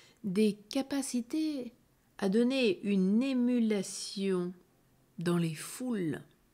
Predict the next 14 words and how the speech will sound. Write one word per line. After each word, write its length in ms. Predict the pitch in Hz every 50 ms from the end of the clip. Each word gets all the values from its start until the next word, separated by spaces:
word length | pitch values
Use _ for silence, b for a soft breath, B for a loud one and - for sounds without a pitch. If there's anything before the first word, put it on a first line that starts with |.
| _ _ _ _ _ _ _ _ _ _ _ _ _ _ _ _ _ _ _ _ _ _ _ _ _ _ _ _ _ _ _ _ _ _ _ _ _ _ _ _ B B B B B B B B
Il 160 | 180 185 190
aurait 260 | 190 185 185 180 175
pu 460 | 180 - - 180 180 175 175 175 170 156
réunifier, 880 | 151 156 165 175 175 175 170 180 196 190 190 - - 262 269 294 294 - _ _ _ _ _ _ _ _ _ _ _ _ _ _ _ _ _ _ _ _ - _ _ _ _
parler 340 | - 180 165 165 165 165 160
de 120 | 156 165
Dieu, 300 | 165 156 180 208 233 247 - - _ _ _ _ _ _ _ _ _ _ _ _ _ _ _ _ _ _ _ _ _ _ B B B B B B B B B B B B
mais 400 | 190 190 190 196 208 208 202 196
il 220 | 214 226 226 220
s'est 180 | 220 - 202 180
servi 480 | 160 - - 226 226 226 202 202 190 170
de 120 | 165 156
ses 240 | 147 - - 165 156
dons 360 | 147 147 175 208 240 269